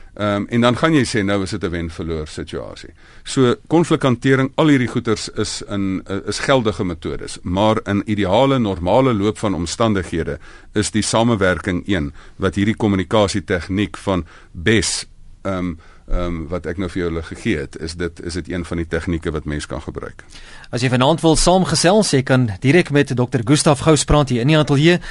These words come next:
Speaker 2: Skakel ons by nul agt nege een een nul vier vyf vyf drie, nul agt nege een een nul vier vyf vyf drie. Ons gesels oor konflikantering vanaand in die program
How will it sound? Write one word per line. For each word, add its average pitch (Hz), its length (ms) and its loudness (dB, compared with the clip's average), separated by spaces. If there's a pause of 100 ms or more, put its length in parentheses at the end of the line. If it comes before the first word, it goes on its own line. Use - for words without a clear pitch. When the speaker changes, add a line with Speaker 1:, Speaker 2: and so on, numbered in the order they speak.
(160)
Speaker 2:
Skakel 170 420 2
ons 185 200 2
by 143 80 4
nul 147 300 4
agt - 540 -6
nege 127 580 0
een 143 300 0
een 139 120 0
nul 127 240 2
vier 123 320 -2
vyf - 440 -2 (100)
vyf 98 400 -6
drie, 165 240 0 (300)
nul 110 200 -4
agt 113 160 -2
nege 120 420 -2
een 135 240 -2
een 131 100 0
nul 123 220 2
vier 127 360 -2
vyf 131 300 -2
vyf 110 180 -2
drie. 151 220 4 (240)
Ons 131 140 -4
gesels 196 420 2
oor 202 220 4
konflikantering 175 1040 4
vanaand 131 300 2
in 131 60 2
die 123 80 2
program 123 460 0